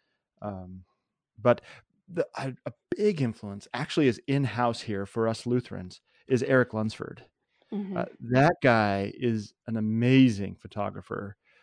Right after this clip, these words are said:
Speaker 1: and watching what he does and what he's produced on behalf of the church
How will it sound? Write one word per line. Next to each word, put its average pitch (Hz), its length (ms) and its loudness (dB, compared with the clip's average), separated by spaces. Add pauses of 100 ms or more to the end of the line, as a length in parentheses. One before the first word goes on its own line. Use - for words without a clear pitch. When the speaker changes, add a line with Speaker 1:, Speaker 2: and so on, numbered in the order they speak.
(140)
Speaker 1:
and 117 160 4
watching 131 400 4
what 117 140 4
he 131 180 2
does 104 320 2
and 104 80 -6
what 107 140 -6
he's 117 160 0
produced 107 680 -4 (580)
on 120 120 -2
behalf 107 260 0
of 92 60 -14
the 87 60 -8
church - 680 -6